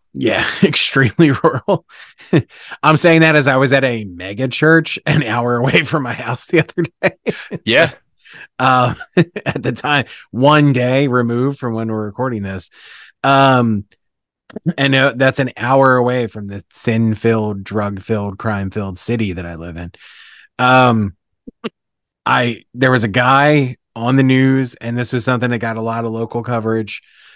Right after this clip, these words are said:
Speaker 1: um, because <laughs> he was arrested for bestiality because he was,
Speaker 2: Ooh.
Speaker 1: he attempted to marry his horse. This is how he got caught, I guess. He went and, I guess, filed for a license to marry his horse.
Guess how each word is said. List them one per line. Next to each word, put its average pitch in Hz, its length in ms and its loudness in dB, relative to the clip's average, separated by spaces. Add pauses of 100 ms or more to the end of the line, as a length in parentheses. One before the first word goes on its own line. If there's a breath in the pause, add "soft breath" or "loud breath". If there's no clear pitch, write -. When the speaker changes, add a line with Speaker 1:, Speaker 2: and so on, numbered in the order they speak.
(320 soft breath)
Speaker 1:
um, 90 520 -10
because 104 560 -6 (140)
<laughs> - 120 -10
he 131 140 2
was 104 180 2
arrested 120 540 -2
for 101 320 -6
bestiality 110 960 -6 (640)
because 104 360 0
he 107 120 -2
was, 90 260 -6
Speaker 2:
Ooh. 78 140 -14
Speaker 1:
he 139 180 -2
attempted 143 480 2
to 131 220 2
marry 120 480 0
his 101 280 -10
horse. - 720 -12
This 98 160 -8
is 98 100 -10
how 98 160 -6
he 90 60 -10
got 92 220 -12
caught, - 360 -8 (180)
I - 120 -8
guess. - 440 -10 (760 loud breath)
He 131 140 4
went 135 300 4
and, 117 260 -4
I 117 140 -4
guess, 113 240 -4
filed 120 500 2
for 110 180 -2
a 98 60 -8
license 101 560 -4
to 104 100 -2
marry 90 380 -6
his 87 160 -8
horse. 90 460 -12